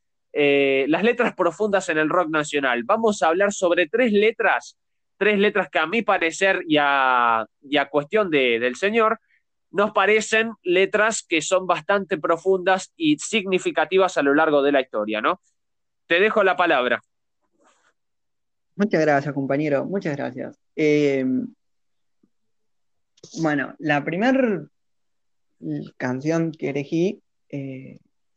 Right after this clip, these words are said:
Speaker 2: es la de Corazón Delator de Soda Stereo, un clásico.
Speaker 1: Temazo.
Speaker 2: Honestamente,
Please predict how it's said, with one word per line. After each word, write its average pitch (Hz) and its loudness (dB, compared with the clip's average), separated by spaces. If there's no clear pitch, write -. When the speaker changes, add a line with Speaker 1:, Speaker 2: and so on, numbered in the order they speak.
Speaker 2:
es 143 -6
la 151 -2
de 131 -2
Corazón 143 0
Delator 147 2
de 165 2
Soda 135 -10
Stereo, 156 0
un 127 -4
clásico. 139 -2
Speaker 1:
Temazo. 139 -4
Speaker 2:
Honestamente, 135 -14